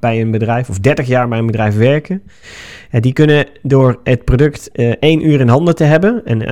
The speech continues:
eh, eh, in de, in de high-tech industrie is dat vaak een fysiek product waarbij je op knoppen drukt en aan wieltjes draait en et cetera. Eh, eh, maar in, in, in software werkt dat natuurlijk net zo, hè, dat je even achter een scherm gaat zitten en, eh, en een beetje er doorheen klikt.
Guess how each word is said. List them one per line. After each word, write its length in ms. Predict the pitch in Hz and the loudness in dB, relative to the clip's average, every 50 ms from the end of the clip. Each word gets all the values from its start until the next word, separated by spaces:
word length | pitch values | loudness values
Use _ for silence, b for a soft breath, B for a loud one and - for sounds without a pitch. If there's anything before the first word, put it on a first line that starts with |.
| - - - | -8 -10 -10
eh, 260 | - 82 80 107 110 | -8 -6 -4 -2 -2
eh, 60 | 120 - | -2 -2
in 140 | - 113 110 | -2 -2 -2
de, 100 | 113 - | -2 -4
in 120 | - 110 | -4 -2
de 80 | 107 107 | -2 -2
high-tech 320 | 107 113 113 - 120 110 | -2 -2 -2 -2 -4 -4
industrie 400 | - 123 117 110 - - - 123 | -2 -2 -2 -2 -2 -4 -4 -4
is 60 | 107 - | -2 -2
dat 120 | 117 - | -4 -4
vaak 180 | - 123 117 - | -2 -2 -2 -2
een 60 | 113 | 0
fysiek 380 | - 123 113 - 139 123 - | 2 2 2 2 0 -4 -2
product 420 | - - 127 117 120 120 117 - - | 2 2 4 4 4 2 2 0 -4
waarbij 220 | 117 113 113 113 | -6 -4 -2 -2
je 60 | 110 | -4
op 80 | 113 110 | -4 -4
knoppen 360 | - 135 127 123 - - 120 | -6 -6 -6 -2 0 -2 0
drukt 320 | 107 120 120 120 113 - - | 0 -2 -4 -4 -4 -6 -8
en 160 | 117 113 117 | -8 -8 -6
aan 140 | 110 113 117 | -6 -6 -4
wieltjes 320 | 131 135 123 - 123 110 | -4 -6 -4 -6 -6 -4
draait 340 | 113 110 113 110 107 107 113 | -2 -2 -2 -2 -2 -2 -4
en 80 | 113 | -6
et 80 | 110 107 | -6 -4
cetera. 440 | - 139 147 147 - 147 147 175 196 B B B B B B B B B B B B B | -4 -4 -4 -4 -4 -8 -8 -8 -10 B B B B B B B B B B B B B
Eh, 420 | - - 123 123 120 120 73 73 | -4 0 2 4 4 4 2 2
eh, 80 | 117 117 | 0 2
maar 240 | 127 123 120 120 - | 2 2 2 0 -2
in, 160 | 104 107 - | -4 -6 -4
in, 220 | - 135 135 135 - | -2 -2 -2 0 -2
in 100 | 139 123 | -2 -2
software 320 | - 147 123 127 123 120 | -2 -2 0 0 0 0
werkt 180 | 113 123 117 - | 2 0 0 -2
dat 100 | 123 117 | -2 -4
natuurlijk 340 | 123 117 - 117 127 127 131 | -4 -2 -2 0 2 2 2
net 140 | 127 - | 2 2
zo, 260 | - 139 131 143 120 123 | 2 2 4 4 4 4
hè, 100 | 135 160 | 4 2
dat 160 | 151 131 - | 0 0 0
je 80 | - | 0
even 180 | - 123 - - | -2 -2 -2 -4
achter 280 | - - - - 120 120 | -8 -8 -6 -4 -4 -2
een 60 | 117 | -2
scherm 300 | - - 127 123 131 123 | -2 -2 -2 -2 -2 -2
gaat 160 | - 120 - | -2 -2 0
zitten 320 | - 127 117 - 120 110 | 0 0 0 0 0 0
en, 200 | - 120 113 113 | 0 -2 -2 -2
eh, 240 | 120 120 117 117 - | 0 -2 -2 -2 0
en 80 | 120 120 | 0 2
een 60 | 120 | 4
beetje 260 | 117 131 131 - 131 | 4 4 2 2 2
er 120 | 123 120 113 | 0 0 2
doorheen 320 | 120 117 117 131 143 139 | 4 4 4 4 4 2
klikt. 420 | - 127 120 - - - - - | 2 2 2 2 0 -2 -8 -18